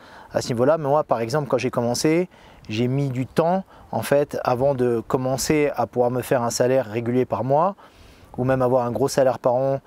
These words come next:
que tu peux rediviser dans l'année, donc pour avoir un salaire par mois. Mais c'est vrai qu'au début, comme tu es, comme, comme tu apprends et que t'es pas tout de suite avec ce qui correspond par rapport aux artistes, parce que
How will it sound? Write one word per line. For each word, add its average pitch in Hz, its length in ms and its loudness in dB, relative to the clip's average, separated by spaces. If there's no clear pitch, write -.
que 139 100 -4
tu - 120 -8
peux - 80 0
rediviser 127 400 0
dans 123 140 0
l'année, 127 360 0
donc 117 120 -4
pour 113 160 0
avoir 117 200 2
un 110 60 -2
salaire 104 360 -2
par 104 180 0
mois. 143 320 2
Mais 123 80 -2
c'est 147 100 0
vrai 170 140 4
qu'au 160 140 0
début, 151 460 0
comme 139 200 -2
tu 143 200 0
es, 135 80 0
comme, 147 240 -2
comme 156 200 -2
tu 151 180 0
apprends 160 440 0
et 135 40 -2
que - 80 -12
t'es 139 120 0
pas 165 340 0
tout 196 100 -2
de - 60 -10
suite - 400 -6
avec 131 340 0
ce - 100 -8
qui 165 160 -4
correspond 151 460 0
par 123 140 4
rapport 117 240 2
aux 123 100 2
artistes, 202 320 -2
parce - 140 -14
que 117 220 0